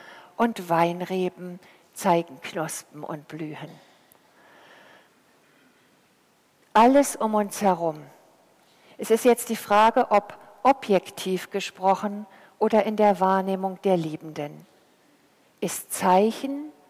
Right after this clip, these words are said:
für die Liebe. Ich glaub, dass man's tatsächlich, oder ihr selber habt's wahrscheinlich schon längst entdeckt, dass die Liebe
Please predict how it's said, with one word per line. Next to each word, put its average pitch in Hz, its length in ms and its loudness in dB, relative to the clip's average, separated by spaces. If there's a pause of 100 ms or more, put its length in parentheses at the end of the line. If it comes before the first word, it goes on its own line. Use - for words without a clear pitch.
(240)
für 220 220 -4
die 220 140 -4
Liebe. 151 440 -6 (1600)
Ich - 160 -6
glaub, 254 340 4
dass 226 220 2
man's 208 320 -4
tatsächlich, 190 840 -2
oder 170 380 2 (400)
ihr 180 180 2
selber 180 440 2
habt's - 280 -4
wahrscheinlich 170 720 -4 (400)
schon 202 260 -4
längst 160 520 -6 (220)
entdeckt, - 680 -6 (1500)
dass 190 200 0
die 208 140 -2
Liebe 254 540 2